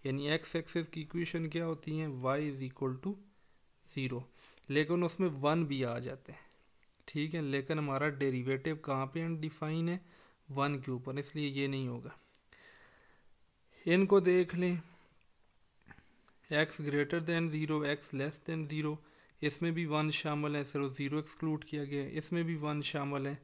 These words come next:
और वर्टिकल लाइन में भी अगर आप देखें तो वन शामिल होगा, ठीक है। तो ये वाला सिर्फ है जिसमें वन शामिल नहीं है। तो आपने जब भी रीजन की बात हो तो आपने डी वाई by डी एक्स निकालना है और वाई फंक्शन को देखना है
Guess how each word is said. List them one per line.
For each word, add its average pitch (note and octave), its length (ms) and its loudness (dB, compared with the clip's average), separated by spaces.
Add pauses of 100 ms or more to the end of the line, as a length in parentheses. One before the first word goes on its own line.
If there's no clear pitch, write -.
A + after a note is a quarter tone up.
(680)
और C3 460 2 (200)
वर्टिकल D3+ 720 2
लाइन C#3+ 260 2
में D3 260 0
भी E3 280 -2
अगर C#3 280 -2
आप C3+ 240 2
देखें C#3 340 -2
तो D3+ 120 -4
वन C3 300 0
शामिल B2 420 -4
होगा, - 340 -14 (520)
ठीक D3 240 -4
है। D#3+ 100 -4 (420)
तो C#3 40 -2
ये D3 260 8
वाला E3+ 280 6
सिर्फ D3+ 360 -2
है D3+ 120 0
जिसमें C#3 300 -2
वन C3 280 -2
शामिल C3 360 -4
नहीं B2+ 180 -2
है। B2+ 80 -2
तो C3+ 140 -4
आपने D3+ 440 0
जब C#3+ 280 0
भी E3+ 160 2
रीजन D#3+ 360 0
की D#3 180 -4
बात C#3+ 360 -2
हो D#3 140 -2 (400)
तो C#3 160 -2
आपने C3+ 360 2
डी C3 300 -2
वाई C3+ 200 -2
by C3 180 0
डी B2+ 280 -2
एक्स E3 220 -2
निकालना D#3 480 -2
है D#3+ 180 -4 (720)
और C3 140 2 (100)
वाई C3+ 260 4
फंक्शन C#3 520 -2
को B2+ 140 -6
देखना B2 360 -12
है - 80 -18